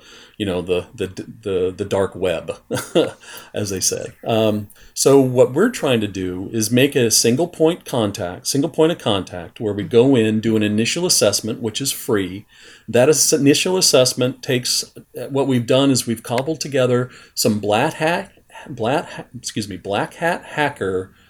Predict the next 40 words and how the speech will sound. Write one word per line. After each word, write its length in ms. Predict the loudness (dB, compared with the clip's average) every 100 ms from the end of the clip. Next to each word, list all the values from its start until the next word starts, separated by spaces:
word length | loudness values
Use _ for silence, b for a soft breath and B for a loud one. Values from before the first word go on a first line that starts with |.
| b
tools 600 | -2 2 2 0 -4 -10 -14 -2
that 200 | 0 2
when 160 | 4
they 120 | 4
do 200 | 2 4
a 40 | 4
drive-by 600 | 6 6 6 4 -4 -8
of 180 | -10 -4
your 200 | 0 2 4 4 4 2 0 -2
U 220 | 0 2
R 180 | 2 2
L, 400 | 0 -2 -4 b b b
you 80 | -2
know, 120 | 0
your 160 | 0 -4
primary, 520 | 2 4 4 2 -2
maybe, 280 | -4 -4 -6
you 240 | -6 -4
know, 100 | -4
it's 140 | 0 0
X 180 | 0
Y 160 | 0 0
Z 220 | 0 -2
Auto 240 | -2 -2 -2
Group, 340 | -6 -10 -10 b b b -6
um, 420 | -2 -2 -4 -4 2
they'll 160 | 2
check 320 | 4 2 2
it 120 | 2 2
and 120 | 0
see 160 | 2
if 100 | 2
there's 180 | 2 4
anything 540 | 6 4 4 2 4 2
initially 640 | 2 2 2 2 0 0
problematic 840 | -2 -4 -2 2 2 2 -2 -4 -10
that 140 | -6
they 120 | -6
can 340 | -4 -6 -6 -4
exploit, 540 | -4 -4 -6 -10 -10